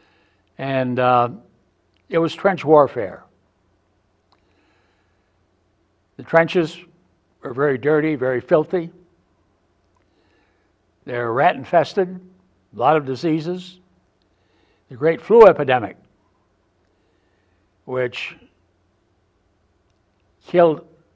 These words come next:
millions of people worldwide in nineteen, nineteen eighteen, nineteen nineteen, nineteen twenty, started in the trenches of World War One. I know my father-in-law was gassed.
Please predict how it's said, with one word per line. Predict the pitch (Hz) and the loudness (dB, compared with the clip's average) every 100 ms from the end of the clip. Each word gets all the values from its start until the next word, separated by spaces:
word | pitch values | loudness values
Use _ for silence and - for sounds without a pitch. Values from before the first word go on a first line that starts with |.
| _ _ _ _ _ _ _ _ _ _ _ _ | _ _ _ _ _ _ _ _ _ _ _ _
millions | 156 240 220 165 156 | 0 0 0 -4 -8
of | |
people | - 160 127 113 | -6 -6 -4 -6
worldwide | 127 147 135 139 165 127 92 104 | -2 -2 0 2 4 4 0 -10
in | |
nineteen, | 107 135 120 147 135 131 120 _ _ _ _ _ | -10 -8 -8 -8 -8 -10 -14 _ _ _ _ _
nineteen | 139 139 147 143 | -12 -8 -4 0
eighteen, | 151 151 147 135 | 0 0 -4 -4
nineteen | 135 139 139 131 | -4 -4 -6 -4
nineteen, | 139 135 139 127 | -4 -4 -6 -6
nineteen | 135 131 123 | -6 -8 -12
twenty, | 117 156 160 95 _ _ _ _ _ _ _ _ - | -6 -4 -4 -8 _ _ _ _ _ _ _ _ -18
started | - 160 160 147 | -2 0 2 0
in | 147 | 0
the | 139 | -2
trenches | 135 165 - 123 95 - _ - | -2 -4 -4 -10 -12 -20 _ -16
of | 120 | -8
World | 147 143 | -4 -2
War | 135 135 131 | 0 0 2
One. | 147 127 82 - _ _ _ _ _ _ _ _ _ _ _ _ _ _ _ _ - | 2 0 -2 -16 _ _ _ _ _ _ _ _ _ _ _ _ _ _ _ _ -10
I | 151 | -2
know | 175 | 0
my | 160 | 2
father-in-law | 180 180 185 143 127 139 139 | 6 8 8 6 4 6 6
was | 110 | 4
gassed. | 135 151 131 - - | 4 6 6 2 -10